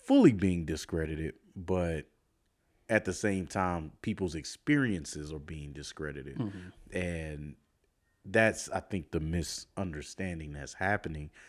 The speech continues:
Speaker 1: So if somebody, let's say a Black Lives Matter representative comes up here to speak, I don't think that they'd be able to get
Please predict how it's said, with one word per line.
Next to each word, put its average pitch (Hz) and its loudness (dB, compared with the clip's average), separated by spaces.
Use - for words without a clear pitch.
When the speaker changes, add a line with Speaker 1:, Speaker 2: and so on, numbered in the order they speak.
Speaker 1:
So 110 4
if 104 4
somebody, 87 0
let's 110 6
say 117 10
a 92 10
Black 92 8
Lives 87 6
Matter 82 0
representative 90 0
comes 85 -4
up 76 -8
here 107 2
to 67 -8
speak, - -2
I 113 8
don't 107 2
think 104 2
that 85 2
they'd 90 4
be 87 2
able 80 0
to 76 -4
get 80 -4